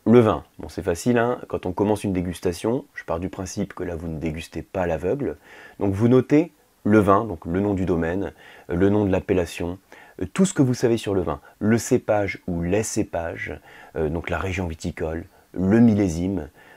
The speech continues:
euh, le cru, hein, la cuvée, vraiment tout ce qui vous permet d'identifier le vin. Et ensuite, on va dérouler les trois étapes de la dégustation,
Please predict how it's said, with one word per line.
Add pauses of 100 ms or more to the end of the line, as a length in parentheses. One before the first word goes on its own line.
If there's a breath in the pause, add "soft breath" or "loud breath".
(140 soft breath)
euh,
le
cru,
hein,
la
cuvée, (260 soft breath)
vraiment
tout
ce
qui
vous
permet (160)
d'identifier
le
vin. (580 loud breath)
Et
ensuite,
on
va
dérouler
les
trois
étapes
de
la
dégustation,